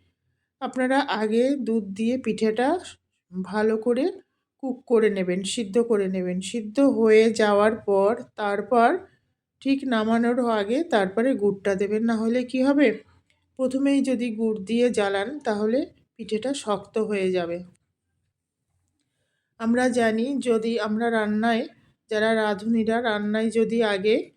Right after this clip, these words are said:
গুড় দিই বা টমেটো দিই, সেটা কিন্তু শক্ত হয়ে যায়, ভালো সিদ্ধ হয় না। তাই পিঠেটা আগে সিদ্ধ করে নেওয়ার পর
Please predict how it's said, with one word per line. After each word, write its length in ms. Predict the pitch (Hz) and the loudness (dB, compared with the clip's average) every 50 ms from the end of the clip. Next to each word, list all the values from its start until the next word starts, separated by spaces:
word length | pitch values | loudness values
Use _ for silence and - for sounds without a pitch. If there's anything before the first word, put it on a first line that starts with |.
| _ _ _ _ _ _ _ _ - | _ _ _ _ _ _ _ _ -12
গুড় 300 | 220 190 226 233 226 185 | -4 -2 0 0 0 0
দিই 260 | 190 185 226 220 220 233 262 | -2 -2 0 0 0 0 0
বা 140 | 220 214 208 | 0 0 0
টমেটো 480 | 214 - 214 208 208 214 214 220 233 240 | 0 2 2 2 2 2 2 2 2 2
দিই, 220 | 202 202 214 233 277 | 4 2 0 0 0
সেটা 280 | - - 226 214 220 | -2 -2 -2 -2 -2
কিন্তু 280 | 220 220 220 220 214 277 269 | -2 -2 -2 -2 0 0 -2
শক্ত 380 | 277 - 220 196 190 - - - | 0 0 -2 -2 -2 -4 -4 -2
হয়ে 240 | 220 226 226 220 214 | 0 0 2 2 2
যায়, 180 | 214 233 262 277 | 0 0 -2 -2
ভালো 300 | 220 - 202 202 202 214 | -4 -2 -2 0 2 2
সিদ্ধ 360 | 214 214 - 202 180 190 185 208 | 0 0 -4 -4 -6 -4 -2 -2
হয় 320 | 202 190 190 185 185 180 | -2 0 0 0 0 -2
না। 120 | 180 180 185 185 - - _ _ _ _ _ - | -2 -4 -8 -10 -14 -20 _ _ _ _ _ -6
তাই 100 | 247 254 | -4 -4
পিঠেটা 500 | 247 - 240 240 233 - 262 262 277 269 277 277 220 | -4 -2 -4 -4 0 0 0 2 2 2 2 2 2
আগে 260 | 202 190 208 208 233 262 269 | 0 0 2 2 2 2 2
সিদ্ধ 380 | 269 - - 247 240 208 196 - 262 269 | 0 -2 -2 -4 -6 -6 -2 0 0 2
করে 200 | 269 269 262 254 240 | 4 4 4 4 4
নেওয়ার 380 | 233 233 220 214 214 214 214 226 | 4 4 4 4 4 4 2 2
পর 280 | 220 - 214 214 220 | 0 0 0 0 2